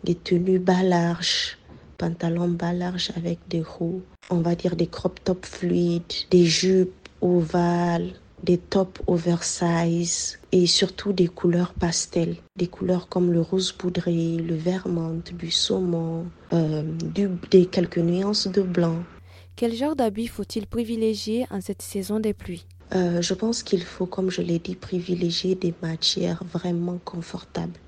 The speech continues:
Speaker 1: des matières fluides, des matières en coton. Quelques types de nylon aussi peuvent passer, mais il faut vraiment que ce soit hyper léger.
Speaker 2: S'il fallait choisir, quelle matière est la plus appropriée ?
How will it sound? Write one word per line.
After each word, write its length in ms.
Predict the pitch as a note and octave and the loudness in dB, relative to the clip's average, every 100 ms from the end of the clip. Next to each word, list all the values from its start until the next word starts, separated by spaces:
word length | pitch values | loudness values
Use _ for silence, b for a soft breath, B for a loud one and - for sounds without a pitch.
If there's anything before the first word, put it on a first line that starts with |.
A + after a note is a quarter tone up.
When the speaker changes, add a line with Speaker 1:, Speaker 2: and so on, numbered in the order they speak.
| B B B B - | B B B B 0
Speaker 1:
des 140 | F3+ | 2
matières 720 | E3+ E3 E3+ - F#3 F3 E3+ | 4 2 0 0 0 -2 -4
fluides, 500 | - - F3 F#3+ G3+ - | -10 -10 -2 -2 -2 -8
des 160 | G3 F#3 | -6 -6
matières 520 | F3 E3+ - F3+ E3+ | -4 -4 -2 -2 -2
en 80 | E3 | -4
coton. 580 | D#3+ - F#3 - F3 F3+ - | -6 -6 -8 -4 -6 -6 -10
Quelques 420 | - A3+ A3 - G3+ | -4 -2 -2 -4 -2
types 320 | - G#3 F3+ | -4 -2 4
de 120 | F#3 | 6
nylon 640 | E3+ F3 F#3 F#3 F#3+ G3+ G3 | 6 4 4 4 2 0 0
aussi 300 | E3+ - F#3 | -2 -4 -4
peuvent 320 | G3 F#3 - | -4 -4 -6
passer, 400 | F3+ E3+ - F#3+ | -4 -2 -2 -2
mais 200 | F3+ F3 | -2 -2
il 140 | F3 E3 | -2 -4
faut 200 | - F#3+ | -4 -2
vraiment 460 | F3 F#3+ G3 G3+ | 0 0 2 0
que 160 | G3 F#3+ | -2 -6
ce 160 | - F#3 | -4 -4
soit 320 | - - F3 - | -4 -4 -6 -6
hyper 380 | F#3+ - F#3 F3 | -6 -2 -2 -2
léger. 500 | E3+ E3+ E3+ F3 G#3+ - | -2 -2 -2 -4 -6 -14
Speaker 2:
S'il 220 | - C4+ | -10 -6
fallait 260 | - A3 B3 | 0 2 2
choisir, 480 | - A#3 G#3 A3+ B3 - | 2 0 0 -4 -4 -6
quelle 140 | G#3+ | -4
matière 440 | G3 G#3+ G#3+ D4 D4 | 0 -2 0 0 0
est 60 | |
la 120 | G#3+ F#3 | 0 -2
plus 240 | - A#3+ | -4 -2
appropriée ? 580 | A#3+ - A3 G3+ F3 | -2 -4 -6 -6 -6